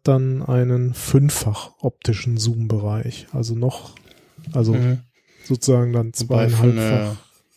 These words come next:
Speaker 1: zweieinhalbfachen optischen
Speaker 2: Ja,
Speaker 1: Zoom.
Speaker 2: von der, von der
Speaker 1: <laughs>
Speaker 2: Dicke her sind die beiden Geräte gleich. Also
Speaker 1: Ja. Genau. Ja, das Pro Max ist halt breiter und etwas höher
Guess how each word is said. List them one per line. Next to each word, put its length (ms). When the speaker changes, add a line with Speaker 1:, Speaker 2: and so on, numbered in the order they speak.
Speaker 1:
zweieinhalbfachen 840
optischen 400
Speaker 2:
Ja, 60
Speaker 1:
Zoom. 360
Speaker 2:
von 200
der, 180
von 180
der 220
Speaker 1:
<laughs> 220
Speaker 2:
Dicke 200
her 340
sind 320
die 140
beiden 260
Geräte 340
gleich. 560
Also 460
Speaker 1:
Ja. 320
Genau. 380
Ja, 200
das 420
Pro 180
Max 320
ist 180
halt 220
breiter 640
und 320
etwas 460
höher 420